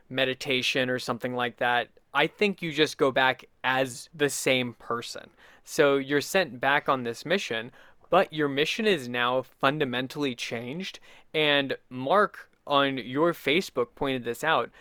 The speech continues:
that your mission now is to ascend the mountain again. But since you have already achieved this, you can provide help to the various people that you come across in the game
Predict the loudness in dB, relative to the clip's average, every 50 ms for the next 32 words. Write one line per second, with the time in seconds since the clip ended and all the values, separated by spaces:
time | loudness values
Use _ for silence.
0 | -20 -20 -20 _ -8 2 4 4 4 4 2 -2 -6 0 0 0 2 2 0 0
1 | 0 -2 -2 0 2 2 4 4 4 2 0 -2 _ 4 6 6 6 4 2 -4
2 | -12 -16 -20 _ _ _ _ -8 -4 0 0 0 0 -2 -2 0 0 2 2 0
3 | -2 -4 -10 -12 _ _ _ -6 -4 -4 -2 -2 -2 -4 -4 -4 -6 -6 -4 -2
4 | 0 0 0 0 -2 -6 -8 -12 -18 -20 _ _ _ _ _ -6 0 2 2 2
5 | 2 -2 -8 -4 0 0 2 0 0 -6 -8 -8 -4 -2 0 0 2 0 -2 0
6 | 2 4 4 4 2 0 _ _ _ _ _ _ 0 2 2 4 4 2 2 2
7 | 0 0 -2 -4 -6 -4 -4 -4 -4 -6 -6 -4 -4 -4 -4 -4 -8 -16 -18 _
8 | -20 _ _ _ _ _ _ _ -4 0 0 0 0 0 -2 -2 0 0 0 4
9 | 4 4 6 4 2 0 -4 -10 -4 -2 0 0 0 -2 -6 _ -10 -4 -2 0
10 | 2 2 2 2 0 0 4 2 2 4 4 2 2 2 4 2 0 -2 -2 -10
11 | -8 -6 -6 -4 -2 0 2 2 2 2 0 -4 -10 -20 _ _ _ _ 2 2
12 | 2 2 2 -2 -2 -2 -4 -4 -2 -4 -2 0 0 0 0 0 -2 -8 -8 -8
13 | -6 -6 -6 -6 -6 -8 -12